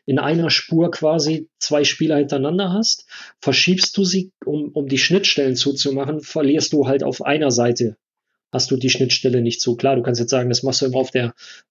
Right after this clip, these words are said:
auf der Ballfernseite, aber nee, so wirklich Sinn macht das nicht. Also ich glaube eher so deine Variante des fünf vier eins.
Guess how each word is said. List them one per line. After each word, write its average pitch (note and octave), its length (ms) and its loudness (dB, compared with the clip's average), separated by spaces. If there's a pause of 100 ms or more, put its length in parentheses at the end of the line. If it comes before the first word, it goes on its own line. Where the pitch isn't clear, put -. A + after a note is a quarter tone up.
auf B2 120 -8
der B2 120 0
Ballfernseite, C3+ 880 2
aber A#2 240 -2 (500)
nee, A#2+ 180 0
so A#2+ 140 2
wirklich B2 280 2
Sinn B2 120 0
macht A#2+ 180 -4
das A2+ 140 -6
nicht. A2 180 -8
Also - 200 -2
ich G3+ 160 0
glaube F3 240 2
eher C#3 400 4
so C3 140 0
deine B2 300 2
Variante A#2+ 420 2
des A2+ 120 -4
fünf C3 220 -2
vier A#2+ 200 0
eins. A#2+ 440 -2